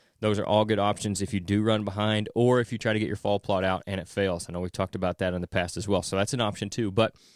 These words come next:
right now, we're middle of August, so if you haven't done so already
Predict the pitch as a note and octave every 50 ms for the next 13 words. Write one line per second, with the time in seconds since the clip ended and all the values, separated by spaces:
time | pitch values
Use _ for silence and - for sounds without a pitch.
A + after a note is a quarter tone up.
0 | _ _ - B2+ D3 D#3+ G#2+ G#2+ C#3 C3 C3 C3 B2+ A#2+ - _ _ _ _ _
1 | _ - F2+ F#2 F2 F#2 G#2 B2 C3+ C#3+ C3+ C3+ - - G#2+ G#2 G#2 G2 G2 G2+
2 | - - - - - - - - - - A2 G#2+ G#2 G#2 G#2 G#2 G#2 F#2+ - _
3 | _ _ - A#2 G#2+ - A2 G2+ G2+ A#2 A#2+ C#3 D3 C3+ B2+ B2 B2 B2+ B2 -
4 | C3 B2 G2 G#2+ G#2 G#2 G2+ G2+ G2 G2+ G2 -